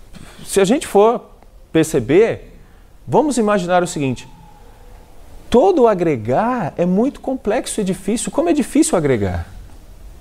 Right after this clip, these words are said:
Não é verdade? Casamentos duram pouco. É, é, filhos contra pai, pai contra... Isso é, é, é o natural no mundo.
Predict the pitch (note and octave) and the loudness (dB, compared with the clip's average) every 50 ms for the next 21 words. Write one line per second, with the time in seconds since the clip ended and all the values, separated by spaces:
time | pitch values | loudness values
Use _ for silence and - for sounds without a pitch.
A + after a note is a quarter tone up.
0 | - - - - - - - G3+ A#3 F#3 F3 E3 A3 G#3+ D3 A2 - - - - | -20 -20 -20 -18 -16 -4 0 2 2 4 6 6 6 6 6 4 -2 -10 -18 -20
1 | - - - - - - - - - - - - - - - - - - - - | -20 -20 -20 -20 -20 -20 -20 -20 -20 -20 -20 -20 -20 -20 -20 -20 -20 -20 -20 -20
2 | - - - - - - - A3+ A3+ G#3 A3+ G3+ G3 A3 B3 A#3 G#3+ F#3+ F3+ G3+ | -18 -18 -18 -18 -4 2 2 4 4 4 2 2 2 2 2 0 0 2 2 2
3 | G3 F#3 E3+ - - F3+ F#3 F#3 F3+ - - F3+ - - - - - - - - | 2 2 -2 -2 0 0 0 0 -2 -6 -14 -16 -16 -18 -20 -20 -20 -20 -20 -20
4 | - - - - - - - - - - - - - - - E3 F3 F3 F3 E3+ | -20 -20 -20 -20 -20 -20 -20 -20 -20 -20 -20 -20 -8 0 2 4 6 6 6 6
5 | - D#3+ E3 D#3+ D#3 D3+ D3+ D3 C#3+ C#3 A#2 - - - - - A3 A#3+ C4 A#3 | 6 4 4 4 4 4 4 2 2 0 -2 -4 -10 -14 -4 0 2 2 4 2
6 | G#3 - - - F3+ F3 - D#3 C#3 - - E3+ F3 E3+ F3 - F#3 F#3 G#3 A3 | 0 -2 -2 -4 -4 -2 -2 -2 -2 0 2 0 0 0 -2 0 0 2 2 2
7 | A3 G#3 G#3+ F#3+ E3 D#3+ D#3 D#3 - - - - - - - E4 D#4+ - - E4 | 0 0 0 -2 -2 -2 -4 -4 -6 -10 -20 -20 -12 -2 -2 0 0 2 4 4
8 | D4+ D4+ D4+ - G#3+ A#3+ G#3+ G3 - F#3+ A3 A#3 A#3 A3+ A#3+ B3 - - A3 G3+ | 4 2 2 2 2 4 4 2 4 4 4 4 4 2 0 0 2 4 4 4
9 | G#3+ A#3 A3+ B3+ C#4+ C4+ B3+ C4 C#4+ C#4 A3+ D#3 C3 A2+ F#2+ F2 | 4 4 2 2 4 4 4 4 4 4 2 0 0 0 -2 -4